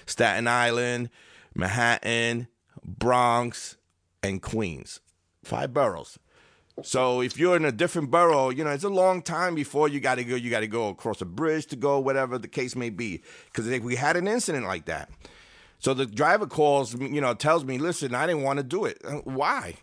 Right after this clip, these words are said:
<laughs> Why? Why you didn't wanna do it? If, if the, if the co-, if the company told you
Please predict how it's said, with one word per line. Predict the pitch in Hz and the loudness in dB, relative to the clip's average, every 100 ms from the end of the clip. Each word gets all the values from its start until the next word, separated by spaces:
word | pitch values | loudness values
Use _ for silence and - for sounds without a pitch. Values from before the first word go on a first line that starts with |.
| - - _ - | -18 -18 _ -6
<laughs> | - - - - - - | -6 -6 -20 -20 -16 -8
Why? | 139 214 202 98 101 _ - | -4 -4 -4 -8 -12 _ -4
Why | 135 196 | -2 0
you | 220 208 | 0 2
didn't | 196 185 | 2 2
wanna | 180 175 | 2 2
do | 190 180 | 0 0
it? | 117 | 0
If, | 131 - | -4 -2
if | 156 123 | -2 0
the, | 143 135 - | 0 -2 -4
if | 120 - | -8 -6
the | 127 - - | -8 -10 -8
co-, | 170 | -6
if | - 123 | -4 -4
the | 120 | -6
company | - 233 - 226 | -6 -8 -6 -6
told | 160 160 160 123 | -2 0 0 -2
you | 131 110 82 | -4 -4 -6